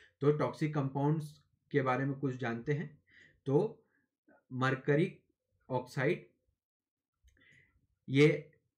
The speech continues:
brick red color का होता है, mercury chloride ये हैवी कलरलेस प्रिज्मेटिक क्रिस्टल, मरकरी आयोडाइड जो है ये स्कारलेट रेड कलर का होता है,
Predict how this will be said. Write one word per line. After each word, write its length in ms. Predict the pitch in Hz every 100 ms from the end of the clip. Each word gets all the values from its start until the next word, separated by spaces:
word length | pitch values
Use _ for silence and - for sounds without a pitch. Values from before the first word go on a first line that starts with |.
| _
brick 340 | 143 131 147 151
red 220 | 156 165
color 260 | 151 147 147
का 100 | 147
होता 280 | 147 147
है, 260 | 143 - - _ _ _ _ _ _ _ _
mercury 380 | 123 135 139 151
chloride 600 | 151 143 131 123 - - _ _ _ _ _ _ _ -
ये 100 | 123
हैवी 640 | 127 127 139 175 196 - _ _ _ _
कलरलेस 640 | 131 127 143 151 190 - - _ _ _ _
प्रिज्मेटिक 560 | 139 131 135 127 156 -
क्रिस्टल, 380 | 156 151 175 226 - _ _ _ _ _ _ - - _
मरकरी 440 | 127 131 147 156 -
आयोडाइड 500 | 123 127 135 156 - - _ _ _ _ _ _ _ -
जो 220 | 127 123
है 360 | 120 131 135 127
ये 80 | 131
स्कारलेट 480 | - 120 147 147 131
रेड 220 | 127 131
कलर 220 | 151 147
का 60 | 147
होता 260 | 143 147
है, 140 | 143